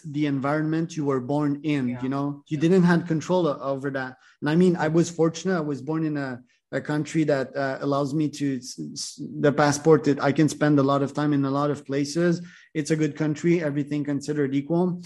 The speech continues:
Speaker 1: but it was still a curse um, it was still some, it was still too comfortable for me. And for
Speaker 2: Yeah.
Speaker 1: youth, it might have been the other way around, in <laughs> which it was too, uh,
Speaker 2: Yeah,
Speaker 1: freaking
Speaker 2: almo-,
Speaker 1: uncomfortable.
Speaker 2: almost, I,
Speaker 1: Yeah.
Speaker 2: I, actually, it's not really about comfort,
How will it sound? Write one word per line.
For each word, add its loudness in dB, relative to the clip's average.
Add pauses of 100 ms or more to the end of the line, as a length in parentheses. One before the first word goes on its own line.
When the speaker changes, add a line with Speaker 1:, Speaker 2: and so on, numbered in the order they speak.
(160)
Speaker 1:
but 2
it 2
was 0
still 0
a 0
curse -2 (380)
um, -4
it -2
was 0
still 0
some, -2
it -2
was 0
still 0
too -4
comfortable 0
for -4
me. 2
And -2
for 4
Speaker 2:
Yeah. 2
Speaker 1:
youth, 4
it -6
might 0
have 0
been 0
the 2
other 0
way -2
around, -8 (220)
in 0
<laughs> 8
which 6
it 6
was 4
too, 2 (360)
uh, 0
Speaker 2:
Yeah, 0
Speaker 1:
freaking 4
Speaker 2:
almo-, 4
Speaker 1:
uncomfortable. 4
Speaker 2:
almost, 0
I, 4
Speaker 1:
Yeah. 2
Speaker 2:
I, 6
actually, 2
it's -4
not -4
really -2
about 0
comfort, -6